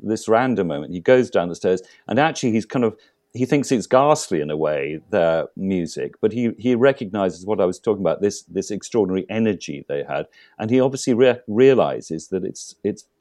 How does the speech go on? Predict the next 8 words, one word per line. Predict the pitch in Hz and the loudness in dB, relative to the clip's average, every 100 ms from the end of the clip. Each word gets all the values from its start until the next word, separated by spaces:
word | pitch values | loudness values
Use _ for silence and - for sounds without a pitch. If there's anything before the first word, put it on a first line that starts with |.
| _ - _ | _ -20 _
the | 101 | -6
sound | - 120 113 95 | 0 0 0 -2
of | 90 | -2
the | 95 | -8
future | - 127 120 - - | -4 -4 -4 -8 -8
in | 67 58 | -8 -10
some | - 73 | -12 -10
way. | 69 69 | -6 -8